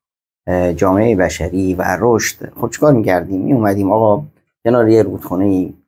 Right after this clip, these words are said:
اتراق می‌کردیم. ما می‌شدیم یه قبیله، بعد همسایه‌مون میاد اونور یه قبیلهٔ اونا بود. بعد همینجور دنیا بود، حرکت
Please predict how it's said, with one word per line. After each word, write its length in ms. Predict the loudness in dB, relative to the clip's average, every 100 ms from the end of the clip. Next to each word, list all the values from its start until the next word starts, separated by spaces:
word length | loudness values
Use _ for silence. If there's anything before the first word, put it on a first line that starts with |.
| _ -16
اتراق 340 | -6 0 0
می‌کردیم. 600 | 0 -2 -4 -4 -6 -10 -8
ما 160 | -4
می‌شدیم 420 | -4 -4 -4 0
یه 80 | 0
قبیله، 540 | 0 -2 -2 -4 -6 -4
بعد 340 | -2 -2 -4 _
همسایه‌مون 600 | -8 -6 -4 -2 0 2
میاد 300 | 0 -2 -2 0
اونور 400 | 2 4 2 0
یه 120 | 0
قبیلهٔ 380 | 2 0 -4 -6
اونا 280 | -6 -2 -2
بود. 460 | 0 -2 -6 -12 -14 _ _ _ _ 0
بعد 260 | 2 2
همینجور 420 | 2 0 0 -2 -2
دنیا 320 | 0 2 2
بود، 320 | 2 0 -2
حرکت 420 | -4 -4 -4 -6